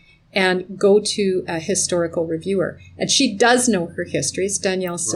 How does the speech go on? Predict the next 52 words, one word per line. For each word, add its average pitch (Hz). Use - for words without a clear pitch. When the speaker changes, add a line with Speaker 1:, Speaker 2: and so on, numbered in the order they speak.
Speaker 1:
Cebulski, 160
who 214
is 190
a 131
Speaker 2:
Oh, 254
I -
know -
Speaker 1:
Canadian. -
Speaker 2:
Danielle. 101
Yeah, 220
she's 233
Speaker 1:
Yeah. 359
Speaker 2:
been 190
on 175
the 160
show. 104
She's -
been 254
Speaker 1:
Yeah. 254
Speaker 2:
on 208
the -
show. 98
Speaker 1:
She's 254
a 269
Canadian, 269
right? 208
And 208
she's 233
Speaker 2:
Yeah. -
Speaker 1:
got, 220
like, 214
like, 240
I 220
found 294
her 262
because 208
I – 196
I 220
used 233
to, 233
I 214
read 226
the 214
medievalist 190
dot 170
net, 180
right? 175
So 214
I'm 185
reading 240
Speaker 2:
Mm-hmm. 208
Speaker 1:
this, -